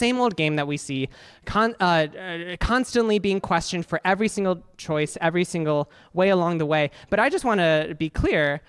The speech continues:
that, uh, uh, Gay had said that she stands for the integrity of her scholarship. "Throughout my career, I have worked to ensure my scholarship and adheres to the highest academic standards. After an independent board of judges investigated her work, and it found two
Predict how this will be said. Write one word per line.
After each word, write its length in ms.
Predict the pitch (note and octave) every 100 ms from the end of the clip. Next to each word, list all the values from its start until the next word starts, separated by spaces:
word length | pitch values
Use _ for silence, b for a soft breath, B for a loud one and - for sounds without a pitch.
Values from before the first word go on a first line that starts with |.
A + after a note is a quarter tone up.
| b -
that, 300 | E3+ D#3+ D#3 -
uh, 400 | D#3 D3+ C#3+ C#3 - B B B B D#3
uh, 380 | D3+ D3 C#3+ C#3 _ _ - F#3
Gay 260 | G3 G#3 A3+
had 200 | A3 G#3
said 240 | G#3+ G3+
that 60 | F3+
she 120 | G#3
stands 280 | - G3 F3
for 100 | F#3
the 100 | F3
integrity 360 | E3+ F#3 F#3
of 60 | D#3+
her 100 | D#3+
scholarship. 500 | - A3 A#3+ B3 A#3
"Throughout 240 | G3 F#3+
my 120 | F#3 F#3
career, 260 | F3+ F#3 F#3+
I 160 | E3+ E3+
have 180 | E3
worked 200 | F3+ F#3+
to 60 | F#3+
ensure 260 | D#3+ - G3+
my 120 | F3+
scholarship 420 | F3 F3 F3 F#3
and 100 | D#3
adheres 320 | D3+ E3 F3
to 60 | -
the 120 | D3+ D#3+
highest 200 | D#3+ E3
academic 380 | D3 D3+ C#3 C#3
standards. 460 | F#3+ G3+ G#3 F#3+ B B B B
After 480 | G3 - C#4+ C4+ - _
an 100 | F#3+ G3
independent 680 | A3+ D4 F#4+ - A#3+ B3 A3+
board 160 | A3+ A3
of 80 | G3+
judges 340 | F3+ E3+ F3+
investigated 640 | F3+ F3 F3 G3 G3 F#3+
her 140 | E3 F3 D#3
work, 220 | C#3+ - b b
and 100 | -
it 40 | A3
found 260 | A#3+ G3
two 640 | - - C4+ D#4 E4+ F4+